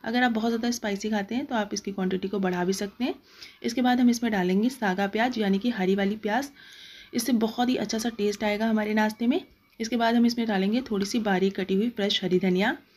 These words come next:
और इन सभी चीज़ों को डालने के बाद हम इसमें डालेंगे स्वाद अनुसार नमक। और इसमें हम और कई मसाले डाल सकते हैं, लेकिन यहाँ पे मैं थोड़ा इसे सिंपल रख रही हूँ, ताकि सारी चीज़ों का टेस्ट बहुत ही अच्छे से आए।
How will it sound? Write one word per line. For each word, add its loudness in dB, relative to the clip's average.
और 2
इन 4
सभी 2
चीज़ों 0
को -2
डालने 2
के -4
बाद 0
हम 2
इसमें -2
डालेंगे 2
स्वाद 0
अनुसार 2
नमक। 2
और 0
इसमें -2
हम -2
और 2
कई 2
मसाले 2
डाल 2
सकते -6
हैं, 2
लेकिन 0
यहाँ 0
पे -6
मैं -2
थोड़ा -2
इसे -2
सिंपल 0
रख -2
रही 0
हूँ, -4
ताकि 0
सारी -2
चीज़ों -2
का 0
टेस्ट 0
बहुत -4
ही 0
अच्छे -4
से -2
आए। 4